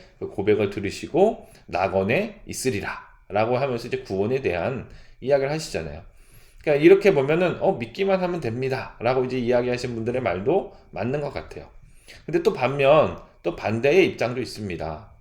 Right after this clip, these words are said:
우리 마태복음 칠 장 이십일 절에 보면은 이런 말씀이 있습니다. "나더러 주여 주여 하는 자마다 다 천국에 들어갈 것이 아니요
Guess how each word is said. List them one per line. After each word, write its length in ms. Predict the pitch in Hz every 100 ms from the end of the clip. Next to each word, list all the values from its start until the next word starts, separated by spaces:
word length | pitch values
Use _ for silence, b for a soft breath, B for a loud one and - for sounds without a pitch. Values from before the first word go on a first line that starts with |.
| _ B B B
우리 220 | 123 151
마태복음 640 | 120 123 - 180 165 165 175
칠 180 | 214 202
장 180 | 185
이십일 380 | 143 127 143 135
절에 220 | 143 131
보면은 720 | 107 95 92 131 139 87 - - - _ _ - -
이런 260 | 120 123 110
말씀이 280 | 95 117
있습니다. 540 | 104 - 90 78 76 - - b b b b b -
"나더러 640 | 95 117 135 139 160 165
주여 460 | - 117 131 147 147
주여 380 | 143 139 139 135
하는 320 | 139 127 120
자마다 680 | 110 101 92 98 104 190 -
다 260 | - 85
천국에 520 | 82 - 185 170 165 -
들어갈 340 | 110 107 104
것이 260 | 117 - 110
아니요 440 | 90 95 87 -